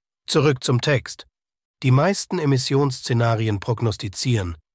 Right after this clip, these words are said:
dass die globale Erwärmung sowohl für die menschliche Gesellschaft als auch für die Natur mit erheblichen Kosten verbunden sein wird. Die Kosten sind ungleichmäßig verteilt und werden die Armen der Welt am stärksten treffen.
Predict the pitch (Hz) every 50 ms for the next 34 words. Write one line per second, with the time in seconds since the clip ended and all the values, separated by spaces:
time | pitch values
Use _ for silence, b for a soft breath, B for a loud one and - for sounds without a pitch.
0 | _ _ - 127 110 - - 127 113 123 120 110 135 135 143 143 135 123 117 101
1 | 123 120 123 120 117 110 101 98 117 110 101 123 135 139 135 127 - 117 113 113
2 | 113 123 131 135 127 - 117 104 - - 101 104 95 120 127 131 131 - - 117
3 | 104 - - - _ _ _ _ _ _ - 135 135 131 - - 139 123 - -
4 | 139 120 117 113 107 107 101 - - 151 139 117 98 85 - _ _ _ _ -
5 | 127 127 135 127 113 123 147 151 127 135 123 - - 107 104 - - 135 127 -
6 | - - 113 - 123 110 107 131 127 123 131 - 104 92 101 98 98 95 90 98
7 | 92 82 80 - - _ _ _ _ _ _ _ _ _ _ _ _ _ - 107
8 | 101 - 147 135 123 - - - 127 107 104 110 107 104 - 170 147 139 131 123
9 | 113 107 101 - - 117 113 107 - - 110 - - 113 98 - 123 127 123 110
10 | 104 - - _ _ _ _ _ _ _ _ _ - 131 120 113 131 139 143 135
11 | 127 117 117 131 - 127 127 135 143 139 131 123 117 117 110 104 127 127 127 123
12 | 123 - - 98 92 - - 143 135 127 - - - - 98 95 - 135 123 -
13 | - 107 90 78